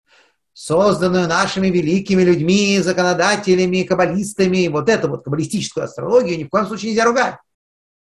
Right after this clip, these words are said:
Это, как говорится у нас в комментариях, Рабейну Бахай, например, там пишет про, про отца Авраама, где она, Асма Исраиль. "Хохма гедулан",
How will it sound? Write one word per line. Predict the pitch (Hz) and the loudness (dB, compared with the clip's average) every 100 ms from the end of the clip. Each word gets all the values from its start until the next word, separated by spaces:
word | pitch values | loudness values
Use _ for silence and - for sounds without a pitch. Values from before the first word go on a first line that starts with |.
| _ _ _ _ _ - | _ _ _ _ _ -8
Это, | 135 135 - - _ _ | -4 -2 -4 -8 _ _
как | - 175 151 | -4 -2 2
говорится | 147 156 233 247 247 | 2 4 4 2 2
у | 262 | 2
нас | 262 254 | 2 2
в | |
комментариях, | 254 254 247 240 202 - | 2 2 4 2 2 -4
Рабейну | 139 113 113 | -14 -12 -10
Бахай, | 107 - 107 101 | -10 -10 -12 -14
например, | 92 - 95 | -14 -18 -18
там | 101 | -20
пишет | 95 95 - _ | -20 -20 -20 _
про, | 95 92 _ _ _ _ _ _ _ - - - _ _ _ | -20 -20 _ _ _ _ _ _ _ -20 -20 -20 _ _ _
про | 147 147 | -4 -2
отца | 147 131 | -2 -2
Авраама, | 127 120 117 | -2 -4 -8
где | 107 113 | -10 -12
она, | 117 113 | -12 -14
Асма | - 120 | -14 -14
Исраиль. | - - - _ _ | -14 -18 -20 _ _
"Хохма | - 175 185 277 320 | -4 -2 0 0 0
гедулан", | 330 330 330 320 262 - - | 0 -2 -2 -2 -4 -8 -16